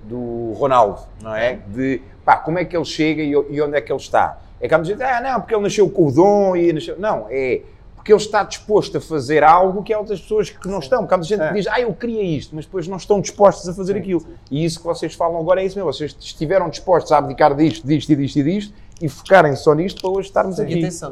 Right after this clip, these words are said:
Speaker 3: nós tivemos imensas oportunidades de desistir. A primeira oportunidade foi, a primeira vez que cozinhámos com uma porcaria, dissemos, "Ok, é por isso que ninguém
Speaker 2: Sim.
Speaker 3: faz,
Speaker 2: Ainda,
Speaker 3: esquece."
Speaker 2: ainda por cima depois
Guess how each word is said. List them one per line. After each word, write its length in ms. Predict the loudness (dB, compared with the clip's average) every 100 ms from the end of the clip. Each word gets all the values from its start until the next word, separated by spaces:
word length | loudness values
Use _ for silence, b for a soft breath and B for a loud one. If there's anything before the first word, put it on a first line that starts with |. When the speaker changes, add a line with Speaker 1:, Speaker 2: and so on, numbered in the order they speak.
| -12
Speaker 3:
nós 180 | -12 -10
tivemos 420 | -10 -8 -8 -10
imensas 400 | -12 -10 -10 -10
oportunidades 480 | -12 -12 -12 -12 -12
de 60 | -14
desistir. 380 | -18 -16 -16 -16 -20 -16
A 60 |
primeira 340 | -10 -6 -4 -6
oportunidade 460 | -8 -10 -10 -10
foi, 200 | -10 -12 -10 -14
a 40 |
primeira 240 | -10 -8
vez 100 | -8
que 80 | -10
cozinhámos 320 | -12 -12 -12
com 80 | -10
uma 100 | -10
porcaria, 300 | -10 -12 -12
dissemos, 260 | -8 -8 -8
"Ok, 240 | -10 -8
é 140 | -8 -10
por 100 | -14
isso 80 | -18
que 60 |
ninguém 140 | -18 -12
Speaker 2:
Sim. 80 |
Speaker 3:
faz, 240 | -6 -6 -6
Speaker 2:
Ainda, 120 | -10
Speaker 3:
esquece." 320 | -10 -8 -8 -10
Speaker 2:
ainda 140 | -8
por 80 | -6
cima 220 | -4 -2
depois 280 | -2 -6 -10